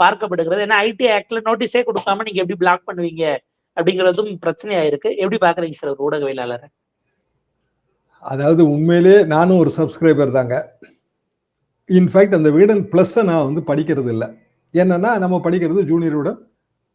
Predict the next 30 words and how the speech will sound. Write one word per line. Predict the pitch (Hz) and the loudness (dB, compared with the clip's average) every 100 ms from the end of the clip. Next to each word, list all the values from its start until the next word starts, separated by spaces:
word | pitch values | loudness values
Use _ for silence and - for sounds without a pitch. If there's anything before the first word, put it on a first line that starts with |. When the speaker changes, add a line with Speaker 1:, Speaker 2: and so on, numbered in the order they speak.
| _ | _
Speaker 2:
ஆனந்த | 160 180 156 | 0 2 2
விகடன், | 131 135 - | 0 -2 0
இதுக்குள்ளேயே | 202 202 185 202 | 2 2 2 2
அது | 151 | 2
சரியா | 123 156 180 | -2 -2 -2
போயிடும். | 147 156 | 0 -2
ஆனா, | 190 262 | 2 2
அவங்க | 208 196 202 | 2 2 2
அவங்களோட | 170 180 170 | 2 2 0
பப்ளிகேஷன் | 160 160 175 185 180 147 147 | 0 -2 0 -2 0 0 4
எல்லாத்தையுமே | 190 196 185 190 | 4 4 0 -2
தராங்க, | 185 131 123 135 | -2 -4 -4 -4
படிக்கிறதுக்கு | 147 165 156 131 139 127 | -2 0 0 -2 -6 -8
தராங்க. | 113 104 - _ _ _ _ _ _ _ _ | -8 -10 -14 _ _ _ _ _ _ _ _
அப்ப | 170 170 | -4 0
எப்போ | 151 160 254 | 2 4 4
இந்த | 220 185 | 4 4
கார்ட்டூனை | 180 180 185 165 | 4 2 0 -2
பத்தி | 156 160 | 0 0
தெரிஞ்சுக்கிட்டேன் | 156 147 139 139 139 | 0 -2 -2 -2 -2
அப்படின்னா, | 127 127 208 180 131 | -2 -4 -2 -2 -4
அண்ணாமலையால | 123 160 185 165 156 | -4 -2 2 2 2
தான் | 151 151 | 0 -2
தெரிஞ்சுக்கிட்டேன். | 127 117 110 117 - _ _ _ _ _ _ _ - | -2 -6 -8 -10 -18 _ _ _ _ _ _ _ -6
அண்ணாமலை | 147 202 196 160 | 2 4 4 4
தான் | 202 | 4
அதை | 165 139 | 4 0
வந்து | 131 156 | -2 -4
பப்ளிஷ் | 147 139 147 - | -4 -4 -4 -6
பண்ணாரு. | 131 120 | -6 -6